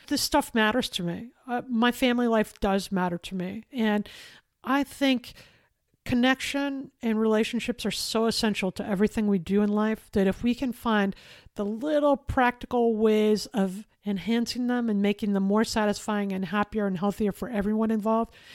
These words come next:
then we are gonna be happier people too. And that's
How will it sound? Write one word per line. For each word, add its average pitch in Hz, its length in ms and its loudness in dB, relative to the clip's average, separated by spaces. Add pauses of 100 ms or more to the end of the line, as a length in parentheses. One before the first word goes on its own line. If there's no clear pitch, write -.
(140)
then 190 200 2
we 208 160 8
are 226 120 4
gonna 214 200 2
be 208 300 -2
happier 185 460 -4
people 208 320 -4
too. 190 440 -8
And 208 260 0
that's 320 280 0